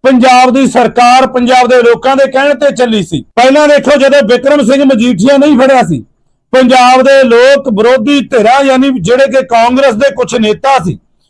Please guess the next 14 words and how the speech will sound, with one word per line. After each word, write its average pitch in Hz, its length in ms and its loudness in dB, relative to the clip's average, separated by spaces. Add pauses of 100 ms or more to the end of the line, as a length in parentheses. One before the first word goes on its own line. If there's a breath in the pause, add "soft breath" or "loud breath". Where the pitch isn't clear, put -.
(200)
ਜਿਵੇਂ 247 240 2
ਕਿ 269 200 0
ਚਰਨਜੀਤ 254 480 0
ਸਿੰਘ 262 200 -2
ਚੰਨੀ, 254 420 -2 (300)
ਸੁਖਪਾਲ 240 600 0
ਸਿੰਘ 269 280 0
ਖਹਿਰਾ, 254 580 0 (360)
ਬਹੁਤ 277 300 2
ਸਾਰੇ 277 240 2
ਤਮਾਮ 262 440 0
ਹੋਰ 240 280 2
ਲੀਡਰ 240 360 -2
ਸੀ 147 200 -8